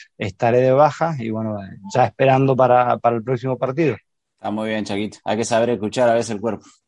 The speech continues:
Speaker 2: y si te pide que descanse
Speaker 1: Todavía no sabemos.
Speaker 2: <laughs> hay que acostumbrarse. Y Cristian, vamos a mandar dos saludos, primero a Gustavo,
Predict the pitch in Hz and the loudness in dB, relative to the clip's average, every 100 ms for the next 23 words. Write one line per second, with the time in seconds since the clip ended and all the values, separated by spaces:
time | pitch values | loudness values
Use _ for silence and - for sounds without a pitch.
0 | _ 101 90 92 117 110 117 117 113 104 | _ -16 -12 -6 -6 -2 0 0 0 -2
1 | 139 151 151 - _ _ _ - 143 135 | -2 0 -2 -4 _ _ _ -4 0 2
2 | 180 175 165 156 165 135 117 _ _ 208 | 2 2 2 2 4 2 -6 _ _ -14
3 | 214 151 131 139 135 127 127 131 151 135 | -12 -4 0 2 2 2 0 0 2 0
4 | - - 208 - - _ _ _ _ _ | -4 -14 -12 -12 -14 _ _ _ _ _
5 | - 147 190 214 190 160 180 202 196 180 | -8 -2 0 2 2 4 4 4 4 2
6 | 180 202 196 202 190 190 214 196 208 165 | 4 4 4 0 -2 0 2 2 0 -6
7 | 160 185 214 190 160 143 131 131 123 - | -8 -4 -2 2 2 2 2 -2 -4 0
8 | 202 180 185 - | 0 0 -4 -10